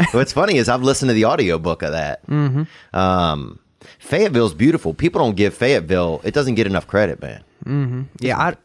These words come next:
Speaker 1: It's beautiful.
Speaker 2: it's, it's about three hours for me.
Speaker 1: Oh,
Speaker 2: Uh,
Speaker 1: okay.
Speaker 2: up there is where I bought my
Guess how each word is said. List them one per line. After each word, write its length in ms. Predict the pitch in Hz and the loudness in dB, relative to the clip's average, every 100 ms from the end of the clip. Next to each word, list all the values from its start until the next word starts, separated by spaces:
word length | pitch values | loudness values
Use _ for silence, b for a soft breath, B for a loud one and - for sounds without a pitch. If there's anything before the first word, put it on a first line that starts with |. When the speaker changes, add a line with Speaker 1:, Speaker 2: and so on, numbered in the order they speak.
| _ | _
Speaker 1:
It's 100 | - | -2
beautiful. 380 | 160 165 - - | 0 0 -2 -12
Speaker 2:
it's, 80 | - | -12
it's 80 | 151 | -6
about 240 | - 135 | -2 -2
three 240 | - 139 127 | -2 0 0
hours 280 | 127 123 117 | 0 -2 -6
for 140 | 117 | -12
me. 260 | 113 123 - - | -12 -12 -8 0
Speaker 1:
Oh, 140 | 104 | 2
Speaker 2:
Uh, 20 | 113 | 2
Speaker 1:
okay. 180 | - | 0
Speaker 2:
up 180 | 151 156 | -2 0
there 220 | 156 151 | 2 4
is 120 | 147 135 | 2 0
where 180 | 135 | 0
I 60 | 131 | 0
bought 220 | 127 131 | 0 -2
my 200 | 120 120 | -2 -8